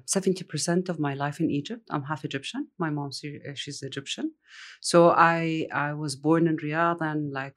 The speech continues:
two years later or something, we went to Egypt, and I stayed there for a very long time. Egypt, it's, uh, um, my life in Egypt, it was, like, um, a very, um,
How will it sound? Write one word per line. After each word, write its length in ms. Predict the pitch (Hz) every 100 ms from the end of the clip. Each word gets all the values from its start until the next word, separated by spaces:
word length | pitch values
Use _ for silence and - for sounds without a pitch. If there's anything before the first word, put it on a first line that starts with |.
| - -
two 160 | - 156
years 360 | 143 143 135 143
later 400 | 135 131 143 139
or 500 | - 131 131 135 -
something, 580 | - 160 147 143 143 170
we 140 | 160 143
went 240 | 139 131
to 100 | -
Egypt, 480 | 131 131 - - - - - - - - 135
and 160 | 135
I 60 | 139
stayed 340 | - 143 135
there 140 | 127 131
for 180 | 131
a 80 | 127
very 200 | 131 120
long 200 | 120 117
time. 300 | 120 113 139 - _ _ _ - - _ _ _ _
Egypt, 380 | 196 202 202 185
it's, 240 | 170 -
uh, 680 | 147 135 131 131 131 76 101
um, 100 | 127 127
my 220 | - 147 151
life 300 | 165 185 160
in 80 |
Egypt, 400 | 127 156 151 147
it 160 | 135 131 -
was, 240 | 131 127
like, 300 | 131 131 131 - 143
um, 220 | 139 - -
a 80 |
very, 640 | 151 165 165 160 156 156 -
um, 540 | 147 143 139 135 131